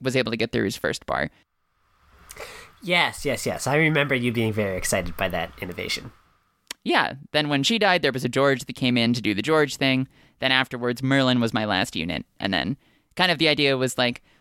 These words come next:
Speaker 1: by the time we've gotten through all the taunters,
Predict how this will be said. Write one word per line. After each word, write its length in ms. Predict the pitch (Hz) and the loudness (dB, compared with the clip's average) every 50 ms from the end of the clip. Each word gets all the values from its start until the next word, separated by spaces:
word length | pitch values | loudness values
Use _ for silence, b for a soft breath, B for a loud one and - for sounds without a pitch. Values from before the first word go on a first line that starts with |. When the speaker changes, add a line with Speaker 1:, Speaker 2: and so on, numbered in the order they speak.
| b b - | b b -14
Speaker 1:
by 360 | - - 139 143 147 151 160 | -4 0 2 4 4 4 2
the 80 | 151 143 | 2 0
time 400 | - 139 143 139 135 135 131 123 | 0 0 2 2 2 2 2 2
we've 140 | 123 120 - | 0 0 0
gotten 320 | - 123 120 92 120 123 | 0 0 0 0 0 -2
through 160 | - - 123 | 0 0 0
all 100 | 113 113 | 0 0
the 80 | 113 - | -2 -4
taunters, 560 | - - 120 110 123 - 143 143 151 147 - | -4 -2 -2 -2 0 0 0 0 -2 -2 -4